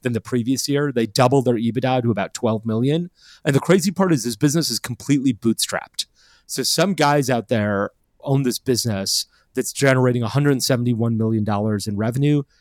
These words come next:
twelve million in ebitda. And, uh, you know, there was an article recently out that they were, uh, trying to sell this business to Blackstone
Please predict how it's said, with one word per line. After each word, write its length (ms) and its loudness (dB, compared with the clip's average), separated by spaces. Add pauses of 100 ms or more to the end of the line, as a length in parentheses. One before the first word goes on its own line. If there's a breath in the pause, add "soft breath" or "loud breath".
(140)
twelve 360 4
million 300 2
in 80 -2
ebitda. 560 0 (380)
And, 420 2
uh, 260 -2
you 80 2
know, 80 4
there 120 2
was 120 0
an 60 -2
article 400 2
recently 440 2
out 200 -2
that 100 -4
they 100 2
were, 120 0 (100)
uh, 180 -2 (260)
trying 260 -4
to 80 -4
sell 340 0
this 200 -4
business 560 -4
to 200 -2
Blackstone 840 -4